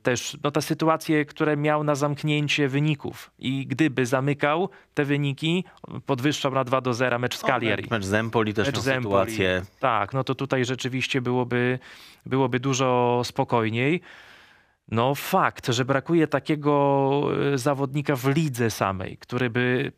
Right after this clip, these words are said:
Speaker 1: coś wyczarował, coś wykreował. Nie ma Ildiza. Conceição też mam wrażenie, to wygląda efektownie, tylko, y, też, y,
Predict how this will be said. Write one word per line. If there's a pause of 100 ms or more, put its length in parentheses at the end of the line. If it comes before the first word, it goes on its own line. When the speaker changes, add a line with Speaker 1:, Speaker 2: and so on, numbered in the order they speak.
Speaker 1:
coś
wyczarował,
coś
wykreował. (280)
Nie
ma
Ildiza. (540)
Conceição
też
mam
wrażenie, (1080)
to
wygląda (140)
efektownie,
tylko, (560)
y, (140)
też,
y,